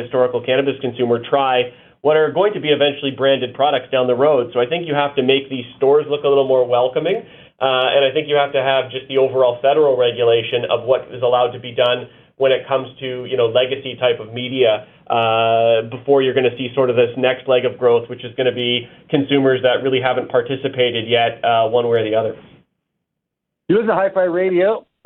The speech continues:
Speaker 2: six forty Toronto, each and every Saturday. Jack Hartle and myself, Wolfgang Klein,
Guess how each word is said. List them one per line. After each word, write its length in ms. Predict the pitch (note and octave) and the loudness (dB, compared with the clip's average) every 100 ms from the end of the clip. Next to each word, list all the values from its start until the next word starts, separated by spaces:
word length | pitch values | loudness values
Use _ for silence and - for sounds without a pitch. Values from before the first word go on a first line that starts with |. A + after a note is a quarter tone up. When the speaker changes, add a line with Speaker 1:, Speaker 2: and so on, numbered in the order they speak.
| - | -6
Speaker 2:
six 160 | F3+ - | -6 0
forty 220 | E3+ D#3+ | 0 0
Toronto, 520 | E3 E3 F3 F3+ C#3+ | 0 -2 0 -2 -2
each 140 | D3+ - | -6 -4
and 60 | |
every 180 | D3+ D3 | -2 -2
Saturday. 440 | - D3 D3+ D#3 B2 | 2 2 2 -2 -4
Jack 260 | D3 C#3+ C#3 | -2 -2 -2
Hartle 480 | - D3 D3 D3 C#3 | -2 0 2 2 0
and 80 | B2+ | -2
myself, 480 | A#2+ - C3+ C3+ C3+ | -6 -2 0 0 -2
Wolfgang 420 | B2+ - B2+ A#2+ A2 | -6 -6 -6 -6 -4
Klein, 480 | C3 C3+ C#3 C#3+ | -2 0 2 2